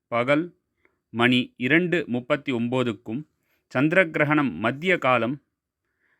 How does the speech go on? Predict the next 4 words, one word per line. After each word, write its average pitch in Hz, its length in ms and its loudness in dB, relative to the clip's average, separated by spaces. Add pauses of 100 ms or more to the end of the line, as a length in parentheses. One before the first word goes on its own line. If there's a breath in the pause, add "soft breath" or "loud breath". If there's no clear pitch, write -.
(120)
நான்கு 147 540 4
இருபத்தி 143 460 -2
ஒன்பதுக்கும், 123 760 -2 (580)
சந்திர 156 280 2